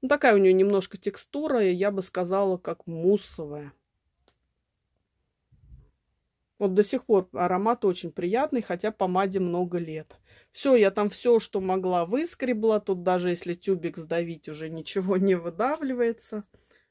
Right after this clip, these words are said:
Тоже делала, можно сказать, на неё упор. Я, если вижу, что у меня что-то может вот-вот закончиться, то я уже чуть ли не на постоянной основе начинаю это средство использовать.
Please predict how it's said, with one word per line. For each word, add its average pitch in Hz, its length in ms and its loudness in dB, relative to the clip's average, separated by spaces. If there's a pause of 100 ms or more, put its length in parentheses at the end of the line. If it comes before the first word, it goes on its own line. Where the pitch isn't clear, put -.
(320)
Тоже 240 280 2
делала, 196 400 4
можно 175 300 -4
сказать, 175 440 -6
на 175 80 -8
неё 175 260 -2
упор. 285 420 -2
Я, 196 180 2
если 180 240 -2
вижу, 180 260 0
что - 200 -6
у - 20 -4
меня 170 200 0
что-то 180 680 0
может 196 540 6
вот-вот 196 380 -2
закончиться, 262 800 -2
то 202 200 -4
я 214 300 0
уже 202 420 -2 (320)
чуть 226 220 -4
ли 214 80 2
не 185 100 4
на 175 100 0
постоянной 190 600 -2
основе 185 560 -4
начинаю 160 520 -10
это 156 100 -18
средство 190 500 -4
использовать. 160 800 -10